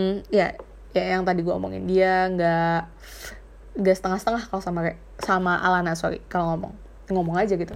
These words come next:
nyakitin-nyakitin. Yang kedua adalah, di cerita ini, gue kasih Raska pilihan. Kalau dulu,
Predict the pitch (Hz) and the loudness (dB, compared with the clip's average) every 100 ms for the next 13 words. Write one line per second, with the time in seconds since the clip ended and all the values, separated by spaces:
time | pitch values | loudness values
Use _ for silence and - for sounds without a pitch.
0 | - 202 254 320 262 220 202 175 - - | -6 0 4 4 4 0 -2 -4 -6 -20
1 | - - - - 202 285 320 185 185 175 | -20 -20 -10 -2 4 8 8 8 4 2
2 | 175 180 - - - - - - - - | 0 -2 -12 -20 -20 -20 -20 -20 -16 -4
3 | 196 226 220 208 247 339 - - - - | -2 2 4 4 4 2 0 -6 -20 -20
4 | - - 202 311 262 - 208 - - 185 | -14 2 6 6 4 0 -4 -4 0 0
5 | - 226 226 185 190 185 170 170 - - | 2 0 2 0 0 -2 -4 -6 -16 -20
6 | - - - - - - - - - - | -18 -20 -20 -20 -20 -20 -20 -20 -20 -20
7 | - - 233 220 208 202 196 185 185 180 | -16 0 4 8 8 8 6 4 2 2
8 | 180 277 349 | 4 6 4